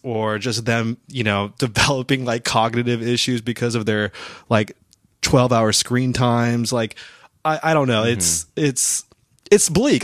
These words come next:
Speaker 1: So I understand why people wouldn't wanna have it. And I think
Speaker 2: Yeah.
Speaker 1: it just, but also, like, going back to the video,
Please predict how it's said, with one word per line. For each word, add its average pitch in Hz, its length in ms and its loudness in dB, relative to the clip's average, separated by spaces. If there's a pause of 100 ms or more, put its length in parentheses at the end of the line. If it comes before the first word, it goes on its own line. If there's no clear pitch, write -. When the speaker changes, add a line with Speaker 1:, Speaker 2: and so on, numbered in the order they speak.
Speaker 1:
So 160 140 2
I - 40 6
understand 165 300 2
why 120 80 2
people 113 180 -4
wouldn't 113 260 -4
wanna 98 160 -6
have 131 260 0
it. 98 220 -4 (1500)
And 131 280 -4
I 123 80 -4
think 101 80 -2
Speaker 2:
Yeah. 98 160 0
Speaker 1:
it 135 60 -6
just, 135 460 -8
but 185 120 2
also, 185 300 2
like, 147 120 0
going 147 160 4
back 123 180 2
to - 80 -10
the 110 100 -2
video, 107 540 -2